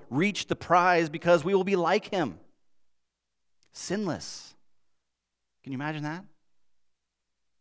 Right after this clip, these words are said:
Mature Christians focus on pursuing the prize of Christ-likeness. Now, if the realization that you cannot be sinless on earth causes you to think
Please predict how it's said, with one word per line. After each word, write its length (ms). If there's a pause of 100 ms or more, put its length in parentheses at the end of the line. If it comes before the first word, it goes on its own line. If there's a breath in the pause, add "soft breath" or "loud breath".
(640)
Mature 560
Christians 500
focus 360
on 140
pursuing 680
the 80
prize 500
of 120
Christ-likeness. 920 (1080)
Now, 140
if 120
the 240
realization 720
that 140
you 240
cannot 400
be 140
sinless 640 (260)
on 220
earth 380 (880)
causes 420
you 140
to 120
think 440